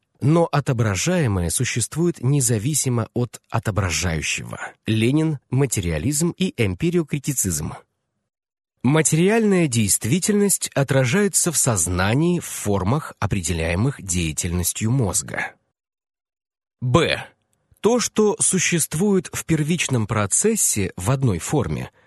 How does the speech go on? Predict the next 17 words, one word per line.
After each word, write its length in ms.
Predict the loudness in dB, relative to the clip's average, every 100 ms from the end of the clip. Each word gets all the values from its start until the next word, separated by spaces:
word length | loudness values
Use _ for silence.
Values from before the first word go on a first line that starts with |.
| _ -2
воспроизводится 1040 | -2 0 0 0 2 0 2 0 2 0 2
во 140 | 0
вторичном 600 | 0 0 0 0 0 0
процессе, 840 | 0 -2 0 0 0 0 -2 -4 -10 _ _ _
в 140 | -6
процессе 640 | 0 0 2 2 2 2 2
отражения, 880 | 0 0 2 2 2 2 0 -4 -8 _ _ _ -6
в 140 | 0
другой 400 | 0 2 2 0
форме. 580 | 0 0 0 -4 -8 -16 _ 0
То, 180 | 2 2
что 380 | 0 0 2 0
существует 800 | 0 2 2 0 0 2 2 2
независимо 960 | 2 4 2 2 2 0 0 0 0
в 80 | 0
одной 320 | 0 0 -2
форме, 600 | -4 0 2 2 2 0